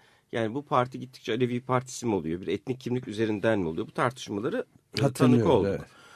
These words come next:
Speaker 1: E, özellikle, e, D Y P S H P koalisyonu sırasında büyük bir, e, örgütlenme oldu.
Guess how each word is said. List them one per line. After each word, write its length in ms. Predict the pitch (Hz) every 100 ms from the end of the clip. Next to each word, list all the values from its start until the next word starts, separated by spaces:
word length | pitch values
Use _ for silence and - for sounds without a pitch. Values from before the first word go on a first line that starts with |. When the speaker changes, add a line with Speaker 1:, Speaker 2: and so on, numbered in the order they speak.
| - -
Speaker 1:
E, 60 | 92 101 98 98 95
özellikle, 720 | 120 113 120 120 - 120 123
e, 920 | - - 101 98 90 73 73 76 82
D 60 | 101
Y 160 | 117 113
P 220 | 135 127
S 240 | - 113
H 40 | 110
P 160 | 147
koalisyonu 500 | 123 98 92 - 92
sırasında 720 | - 87 82 101 113 160 98
büyük 300 | 113 120 -
bir, 200 | 117 -
e, 180 | - 90
örgütlenme 800 | - - 101 101 104 107 101 92
oldu. 320 | 78 73 180